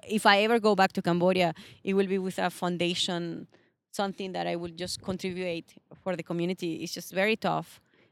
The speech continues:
I think that's one of the toughest situations I have been around. Um, eh, and the rest is, is being just, um, exploring, um, landscapes and loving every, every culture. So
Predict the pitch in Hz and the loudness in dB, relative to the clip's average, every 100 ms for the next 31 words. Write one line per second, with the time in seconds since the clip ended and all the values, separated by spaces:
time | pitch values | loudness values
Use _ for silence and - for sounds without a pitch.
0 | - 202 262 254 247 233 220 226 _ 202 | 2 4 6 4 2 4 2 0 _ 0
1 | 180 190 180 196 180 185 190 185 165 175 | 0 -4 -6 -2 -2 -2 -2 -2 0 -2
2 | 175 175 165 170 170 190 269 277 175 180 | -2 -2 -2 0 0 2 0 -2 0 2
3 | 170 165 160 - - - _ _ - 180 | 2 0 -2 -8 -20 -20 _ _ 2 4
4 | 175 190 190 185 180 202 185 - 180 160 | 4 2 4 4 2 -4 -8 -6 -6 -2
5 | 180 175 180 170 175 - 165 165 160 160 | 0 0 2 0 -2 0 2 4 2 -2
6 | - - 170 165 - - 180 175 175 175 | -6 -2 0 2 0 0 2 2 2 -2
7 | 175 170 160 160 165 165 170 - 175 165 | -4 -2 -2 0 2 2 2 -2 -2 -2
8 | - 165 160 160 - - 175 170 170 165 | -2 -2 -4 -6 -8 2 2 4 0 -2
9 | 165 - 170 160 170 165 147 156 165 165 | -6 -4 0 2 2 0 -2 -2 0 0
10 | 165 156 151 151 131 - 175 170 - 151 | 0 0 -2 -6 -12 0 2 2 -2 -10
11 | 147 - 160 170 | -14 -12 -8 -8